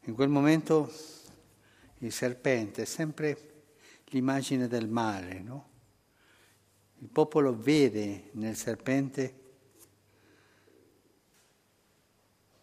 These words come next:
il peccato. Ve-, vede nel serpente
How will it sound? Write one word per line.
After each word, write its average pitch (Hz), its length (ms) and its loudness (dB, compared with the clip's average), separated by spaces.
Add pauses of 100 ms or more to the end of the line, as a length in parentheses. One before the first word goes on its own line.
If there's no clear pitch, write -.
(200)
il 113 160 -8
peccato. - 680 -8 (2000)
Ve-, 104 380 -6
vede 113 400 2
nel 110 160 -4
serpente 127 920 -6